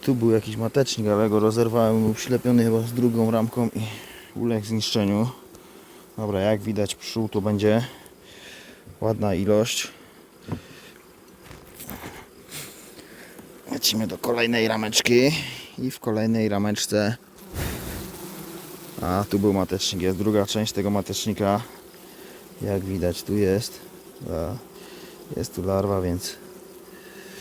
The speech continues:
czas się jej pozbyć. Tu mamy pszczółki, które się wygryzają.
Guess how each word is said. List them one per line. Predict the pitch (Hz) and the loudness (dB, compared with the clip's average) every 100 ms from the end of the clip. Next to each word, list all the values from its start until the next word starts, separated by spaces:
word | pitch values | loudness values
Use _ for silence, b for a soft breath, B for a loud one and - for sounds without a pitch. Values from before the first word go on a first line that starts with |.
| B B - - - - - 113 B B B B B B B - - B B B B B - | B B -20 -20 -18 -16 -10 -10 B B B B B B B -20 -20 B B B B B -6
czas | - 107 | -4 0
się | - | 2
jej | 98 | 2
pozbyć. | - 101 95 95 101 - | 4 0 2 2 2 0
Tu | - 113 | -2 0
mamy | 98 | 0
pszczółki, | 87 - 110 98 | -2 -4 -4 -4
które | 92 101 101 | -6 -2 -2
się | - 95 | -2 -4
wygryzają. | 110 104 98 98 98 98 92 92 | -4 -2 2 2 4 2 2 2